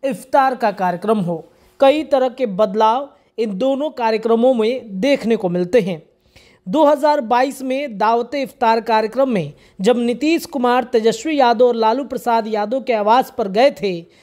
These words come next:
तब से बिहार की राजनीति की अबो हवा बदली बदली सी नजर आने लगी थी। तेज प्रताप यादव ने चाचा की एंट्री का बोर्ड भी लगा दिया, तो इधर बेचैनी भारतीय जनता पार्टी के लोगों की बढ़ गई।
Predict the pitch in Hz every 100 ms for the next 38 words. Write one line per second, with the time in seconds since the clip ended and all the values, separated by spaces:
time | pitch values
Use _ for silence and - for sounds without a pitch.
0 | _ - 302 220 285 247 269 - _ -
1 | 190 214 247 294 - 277 247 240 220 240
2 | 233 269 240 - 233 233 285 202 226 190
3 | 180 190 _ _ 180 196 254 277 233 226
4 | 226 262 - 190 180 _ _ - 220 247
5 | 269 220 196 185 185 233 208 185 170 _
6 | _ _ _ 269 302 214 277 233 254 247
7 | 247 214 220 285 277 202 170 - _ _
8 | - 269 262 330 320 285 - 247 233 311
9 | 277 254 196 269 285 311 302 254 226 196
10 | 185 151 - _ - 240 240 262 214 202
11 | - _ 190 175 247 247 277 294 220 160
12 | 139 - 233 262 339 302 262 254 254 -
13 | 226 214 285 240 214 214 220 294 277 208
14 | 214 180 170 156